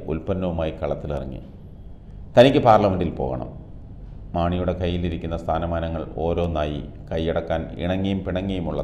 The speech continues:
തന്ത്രം. ഒടുവിൽ മാണി ചാഴിക്കാടനെ പ്രഖ്യാപിച്ച് പ്രശ്നം അവസാനിപ്പിച്ചു. ഇതിനിടെ മാണി അന്തരിച്ചു.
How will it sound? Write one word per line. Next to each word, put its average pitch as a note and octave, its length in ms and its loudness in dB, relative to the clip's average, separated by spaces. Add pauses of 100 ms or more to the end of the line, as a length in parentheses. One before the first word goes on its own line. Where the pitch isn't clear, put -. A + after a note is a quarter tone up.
തന്ത്രം. C2+ 320 -4 (720)
ഒടുവിൽ C3 380 10
മാണി C3 240 10 (600)
ചാഴിക്കാടനെ A2 680 6
പ്രഖ്യാപിച്ച് F2+ 520 0
പ്രശ്നം F2+ 300 -4
അവസാനിപ്പിച്ചു. C#2+ 580 -4 (680)
ഇതിനിടെ B2+ 320 10
മാണി A2 340 8
അന്തരിച്ചു. F2+ 380 0